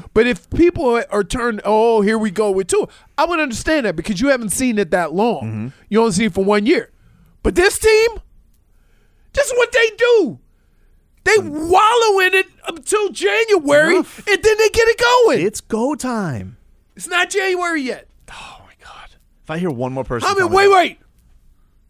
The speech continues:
Speaker 1: Steven, as long as you've been watching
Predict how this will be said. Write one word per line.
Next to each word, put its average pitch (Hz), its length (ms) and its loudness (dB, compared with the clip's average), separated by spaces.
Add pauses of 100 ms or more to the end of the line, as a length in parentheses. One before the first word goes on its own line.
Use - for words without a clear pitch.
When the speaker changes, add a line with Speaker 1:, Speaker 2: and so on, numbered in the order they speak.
(600)
Speaker 1:
Steven, 311 580 -4 (680)
as 175 200 -4
long 170 320 0
as 240 120 -2
you've 294 120 2
been 311 200 0
watching 262 560 -2